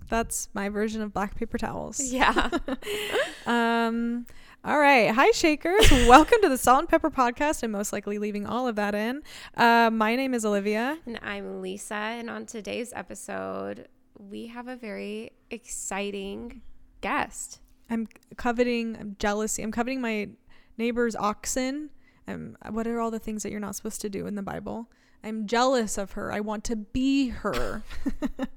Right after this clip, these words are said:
Speaker 2: That is so weird. I had no idea where you go,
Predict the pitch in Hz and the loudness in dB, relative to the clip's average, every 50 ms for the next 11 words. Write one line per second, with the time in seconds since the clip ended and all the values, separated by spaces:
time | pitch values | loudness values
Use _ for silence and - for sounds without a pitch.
0 | - - - - 269 - - 349 - - - - - - - 466 440 415 - 180 | -16 -16 -16 -14 -14 -14 -16 -18 -18 -18 -20 -20 -18 -12 -8 -6 -6 -4 -4 -4
1 | 214 196 254 220 - - - 185 165 170 165 165 151 147 151 147 - - - 214 | -4 -4 -4 -6 -8 -4 -2 -2 -2 -2 -2 -4 -4 -4 -4 -2 -2 -2 -2 -2
2 | 185 185 180 160 156 151 151 151 147 151 - - - - - 170 - - 160 - | -4 -4 -6 -6 -6 -6 -6 -8 -8 -8 -8 -8 -8 -8 -8 -8 -8 -8 -10 -12
3 | - | -12